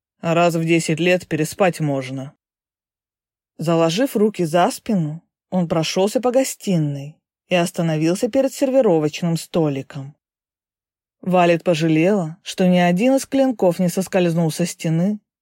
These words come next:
и не разделил голову мага с телом. «Брат помирать не собирается», будто, между прочим, заметил Эдмон и поднял початую бутылку, рассмотрел ее на просвет.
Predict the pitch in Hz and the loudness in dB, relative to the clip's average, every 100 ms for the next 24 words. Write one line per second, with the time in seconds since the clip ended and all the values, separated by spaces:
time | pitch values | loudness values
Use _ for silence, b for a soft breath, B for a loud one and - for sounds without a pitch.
0 | _ - 269 269 254 214 220 170 151 156 | _ 0 2 4 4 4 2 4 2 2
1 | 160 151 151 156 151 180 208 - - 165 | 2 2 2 0 0 0 -2 -4 -6 -4
2 | 147 131 131 139 _ _ _ _ _ _ | -4 -6 -14 -18 _ _ _ _ _ _
3 | _ _ _ _ _ _ - 165 175 196 | _ _ _ _ _ _ -10 -2 2 2
4 | 220 - 180 170 170 170 180 175 170 156 | 2 -2 0 2 0 0 -2 0 0 0
5 | 143 139 - - 147 - _ _ _ _ | -2 -4 -8 -16 -16 -18 _ _ _ _
6 | _ _ _ _ 185 196 - 196 190 160 | _ _ _ _ -2 0 2 2 2 0
7 | 165 160 170 - 233 240 262 202 165 180 | -2 0 0 0 -2 0 2 0 0 -2
8 | - 196 160 151 147 147 - _ _ _ | 0 0 0 0 -2 -6 -12 _ _ _
9 | _ _ 190 160 185 202 254 254 262 214 | _ _ -6 0 2 2 2 0 0 0
10 | 170 180 180 196 - 156 143 - 143 143 | 0 0 0 -2 0 -2 -2 -6 -14 -14
11 | _ _ _ _ - 175 - 160 156 165 | _ _ _ _ -10 -8 -4 -4 0 0
12 | 190 247 220 160 151 175 170 - 160 139 | 2 0 0 0 -2 -2 -4 -4 -6 -6
13 | - - | -8 -20